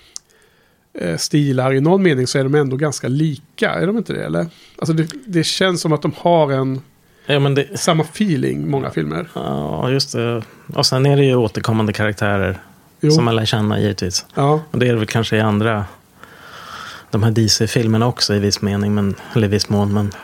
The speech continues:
Speaker 2: de här känns lite annorlunda.
Speaker 1: Ja.
Speaker 2: Men vi, ja.
Speaker 1: Jag, jag kan känna att det finns en viss risk att, eh, de här filmerna som kom, som har varit nu, att de börjar kännas lite,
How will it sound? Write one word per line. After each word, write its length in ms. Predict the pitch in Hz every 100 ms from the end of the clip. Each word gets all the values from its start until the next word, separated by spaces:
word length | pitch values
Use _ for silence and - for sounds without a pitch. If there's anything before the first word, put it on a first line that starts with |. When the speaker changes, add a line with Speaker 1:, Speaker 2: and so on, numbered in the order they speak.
| - - - - 71 62 71 69 64
Speaker 2:
de 240 | 110 120
här 100 | 131
känns 380 | 135 147 139 -
lite 260 | 113 - 113
annorlunda. 460 | 104 98 98 92 - - -
Speaker 1:
Ja. 200 | 151 156
Speaker 2:
Men 80 | 113
vi, 200 | 127 117
ja. 200 | 120 127 - - - - - - - - - - - - -
Speaker 1:
Jag, 280 | 320 220 -
jag 140 | 233
kan 120 | - 233
känna 220 | 226 185
att 80 | 165
det 100 | 165
finns 240 | 165 165
en 60 | 165
viss 180 | 175 165
risk 360 | 196 - -
att, 220 | 165 -
eh, 200 | 160 147 143 151 269 185
de 120 | 151
här 100 | 135
filmerna 680 | - 147 131 131 131 127 147
som 160 | - 143
kom, 420 | 170 156 147 - 175
som 220 | 175 165 147
har 100 | 156
varit 280 | 165 -
nu, 220 | 135 127 127
att 80 |
de 120 | - 131
börjar 200 | 131 127
kännas 440 | - 123 120 -
lite, 420 | 147 127 - 127